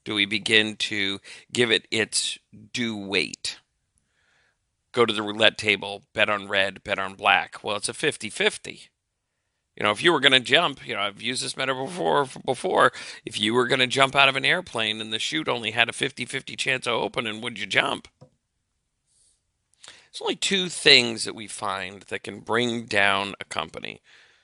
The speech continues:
Two things that make it such that it can't weather the storm. One is fixed expenses.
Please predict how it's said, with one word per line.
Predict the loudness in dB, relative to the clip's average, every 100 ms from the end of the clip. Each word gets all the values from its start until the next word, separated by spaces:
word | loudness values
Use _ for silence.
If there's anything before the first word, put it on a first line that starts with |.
| _ -10
Two | -4 -2 -4
things | -6 6 8 8 6 -2 -4
that | -4
make | 0 0 0
it | -2
such | -2 -2 -4
that | -6
it | -8
can't | -8 -4 -2 -2 -4 _ -12
weather | -4 -2 0 -4 -4 -12 -14
the | -6
storm. | -6 -6 -8 -8 -10 -12 -20 _ _ _ _ _ _ _ _ _ _
One | 0 2 4
is | 6 4
fixed | 4 4 4 2 -4
expenses. | -6 -2 -2 0 -2 -2 -6 -4 -6